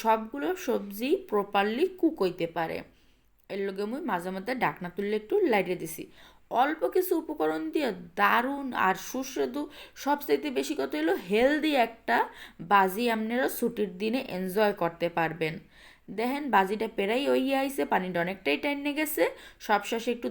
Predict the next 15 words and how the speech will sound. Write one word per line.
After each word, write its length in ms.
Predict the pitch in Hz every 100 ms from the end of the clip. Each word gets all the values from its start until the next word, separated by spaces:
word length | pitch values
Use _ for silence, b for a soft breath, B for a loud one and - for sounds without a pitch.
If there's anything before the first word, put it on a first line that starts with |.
| 196
ধনিয়া 240 | 196 220 226
পাতা 180 | 247 262
কুচি 200 | 269 277 233
দিয়ে 120 | 269 247
দিলাম, 220 | 285 294 494 311
লাইটে 260 | 190 180 214
সেররা 380 | 233 220 233 - B B B 170
ঢাকনা 300 | 165 160 190 190
দিয়ে 140 | 226 - - 165
আরও 120 | 180 175
দুই 120 | 185 170
মিনিটের 320 | 175 170 208
মতন 220 | 214 302 403 -
অপেক্ষা 300 | 208 202 175 -
করবো। 220 | 160